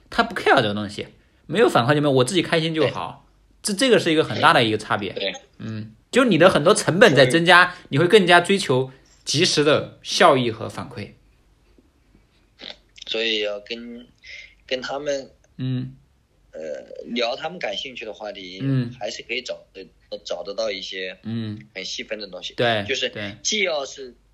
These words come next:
Speaker 2: 呃，我们不能说聊这个，这类人群所有的人都感兴趣的话，
Speaker 1: 嗯，
Speaker 2: 而是说在这一类
Speaker 1: 嗯。往这方向去靠嘛。
Speaker 2: 对。
Speaker 1: 嗯。
Speaker 2: 哎，有这个什么细分的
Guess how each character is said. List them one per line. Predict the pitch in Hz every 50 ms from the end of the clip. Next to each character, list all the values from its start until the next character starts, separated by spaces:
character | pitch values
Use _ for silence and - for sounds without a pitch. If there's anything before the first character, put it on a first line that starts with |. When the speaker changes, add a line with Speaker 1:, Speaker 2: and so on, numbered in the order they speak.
| _ _ _ _
Speaker 2:
呃， | - 82 101 104 92 - - -
我 | 120 123 123
们 | 127 135 139
不 | 139 - 175
能 | 156 151
说 | 143 147 147 147
聊 | 139 120 107 107 -
这 | - - 165 143 123
个， | 117 123 113 107 98
这 | - - - 120
类 | 131 131 120
人 | 107 104 110
群 | 110 - 107 104
所 | - - 107 131
有 | 165
的 | 135 117
人 | 98 92 92
都 | 98 101
感 | 92 95 92 87
兴 | - 107 101
趣 | 95 92
的 | 90
话， | 85 87
Speaker 1:
嗯， | 123 123 120 110 101
Speaker 2:
而 | 98
是 | - - 117 113
说 | 107 101 104 104 104 104
在 | - - 113 110 107
这 | - - 143
一 | 135 123
类 | 113 - -
Speaker 1:
嗯。 | -
往 | 139 147
这 | 160 196
方 | 185 190 190
向 | 190
去 | 196
靠 | 190 - - 214 165
嘛。 | 123 - - - - _ _ _ _ _ _ _ _ - - _
Speaker 2:
对。 | - - - - 120 107 - - _ _ _ _ _ -
Speaker 1:
嗯。 | 131 123 117 117 -
Speaker 2:
哎， | 98 92 90 85 87
有 | 95 98 101 104
这 | 104 117 131 127 117 110
个 | 113 104 98
什 | - - 104
么 | 104 117
细 | - - - 120
分 | 113 - 131 135
的 | 131 117 104 92 - -